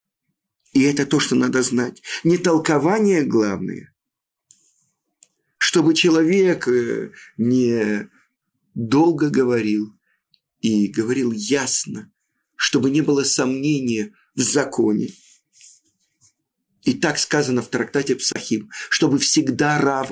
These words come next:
обучал своих учеников очень сжато и коротко. Потому что если он будет, э,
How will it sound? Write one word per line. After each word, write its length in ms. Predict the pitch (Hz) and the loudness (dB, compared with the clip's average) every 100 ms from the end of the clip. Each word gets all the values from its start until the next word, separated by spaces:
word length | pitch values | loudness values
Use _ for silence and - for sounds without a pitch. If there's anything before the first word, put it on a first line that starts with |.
| - | -6
обучал 680 | 131 139 - 151 139 131 123 - | -4 -2 0 0 2 0 -4 -8
своих 360 | - 156 156 147 | -2 2 2 2
учеников 640 | 147 - 135 135 156 147 - _ _ _ _ _ _ _ _ _ _ _ _ _ | -2 -2 -2 0 0 0 -10 _ _ _ _ _ _ _ _ _ _ _ _ _
очень 640 | 156 175 - 170 160 - _ _ _ _ _ _ _ | 2 4 2 0 -2 -4 _ _ _ _ _ _ _
сжато 840 | 127 117 - 160 160 151 156 151 - _ | -2 0 2 2 0 0 -4 -6 -10 _
и 100 | 180 | -4
коротко. 680 | - 143 127 123 - - - _ _ _ _ _ | 0 2 2 0 -4 -18 -20 _ _ _ _ _
Потому 280 | 120 139 139 | -2 0 0
что 140 | 139 | 2
если 260 | 156 - 139 | 2 2 0
он 160 | 131 | 2
будет, 420 | 143 147 143 - - | 2 2 0 -2 0
э, 400 | 64 - 117 | 0 0 -2